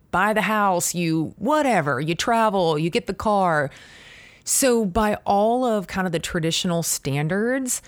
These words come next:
it looks like you're doing it the right way. And I say that in air quotes, even though you can't <laughs> see me, the right way. And it's kind of like, whose way is that? Because for me, I mean, I got really good at doing it that way,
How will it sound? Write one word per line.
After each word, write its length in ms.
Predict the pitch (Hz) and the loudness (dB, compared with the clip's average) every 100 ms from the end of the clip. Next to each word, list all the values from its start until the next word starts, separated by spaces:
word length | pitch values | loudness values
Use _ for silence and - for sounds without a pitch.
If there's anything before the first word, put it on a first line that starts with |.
| - - | -14 -4
it 120 | 202 | -2
looks 300 | 185 196 - | 0 0 0
like 220 | 233 202 | -2 0
you're 140 | 226 220 | 0 0
doing 400 | 165 165 170 165 | 0 2 0 0
it 240 | 156 - | 0 -2
the 140 | - 156 | -4 -2
right 340 | 156 147 151 | 0 0 -2
way. 540 | - 143 139 151 208 247 | -2 -2 -2 -2 -2 -2
And 140 | 202 | 0
I 60 | 170 | 0
say 280 | 165 160 156 | 0 0 0
that 240 | 156 - - | 0 -2 -2
in 140 | 147 147 | -4 -4
air 140 | 147 | -6
quotes, 440 | - 139 143 - | -4 -4 -4 -6
even 180 | - 151 | -8 -6
though 60 | 143 | -6
you 120 | 139 | -6
can't 240 | - 165 | -4 -2
<laughs> 80 | - | 0
see 100 | 294 | 0
me, 180 | 202 165 | 2 0
the 240 | 147 165 - | 0 -2 -2
right 360 | 156 151 156 - | -2 0 0 0
way. 340 | 180 190 214 - - - - - - _ _ - | 0 0 0 -4 -18 -18 -20 -20 -20 _ _ -2
And 160 | 269 | 0
it's 140 | 294 - | 0 -2
kind 180 | 320 | -2
of 120 | 392 466 | -2 0
like, 200 | 339 - | -2 -2
whose 340 | - 392 539 | 0 2 2
way 140 | 339 339 | 0 2
is 320 | - 240 202 | 2 0 0
that? 340 | - - - | -2 -2 -4
Because 500 | 208 202 220 196 - _ | -4 -2 0 0 -4 _
for 220 | - - 220 | -14 -4 0
me, 380 | 190 190 262 466 523 508 - _ _ 202 | 2 2 2 0 -2 -6 -10 _ _ -2
I 80 | |
mean, 160 | 214 208 | 2 2
I 100 | 202 | 2
got 220 | 480 427 | 2 0
really 280 | 165 196 226 | 2 2 2
good 380 | 156 180 190 151 | 2 2 2 2
at 260 | 147 - | -2 -4
doing 300 | 165 170 165 | -2 -2 0
it 260 | 165 156 - | 0 -2 -2
that 240 | 147 147 | 0 2
way, 420 | 185 202 220 254 | 2 0 0 -2